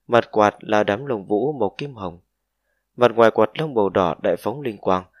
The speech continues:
bắn ra linh áp dọa người. Cách thật xa cũng khiến ngực của Viên Minh cảm thấy khó chịu. Cây quạt này hẳn là một kiện pháp khí linh bảo phòng chế, uy lực chỉ sợ không dưới từ tinh cửu long thương của ta. Viên Minh âm thầm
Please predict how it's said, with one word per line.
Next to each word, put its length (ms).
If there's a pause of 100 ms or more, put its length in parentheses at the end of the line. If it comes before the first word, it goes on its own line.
(260)
bắn 280
ra 140
linh 160
áp 200
dọa 340
người. 220 (420)
Cách 180
thật 140
xa 320 (120)
cũng 120
khiến 300
ngực 180
của 140
Viên 220
Minh 160 (100)
cảm 180
thấy 100
khó 280
chịu. 180 (1600)
Cây 140
quạt 300
này 240
hẳn 240
là 60
một 200
kiện 200
pháp 200
khí 160
linh 240
bảo 200
phòng 220
chế, 240 (500)
uy 140
lực 180
chỉ 160
sợ 280
không 200
dưới 320
từ 120
tinh 200
cửu 140
long 280
thương 180
của 100
ta. 300 (880)
Viên 200
Minh 220
âm 220
thầm 140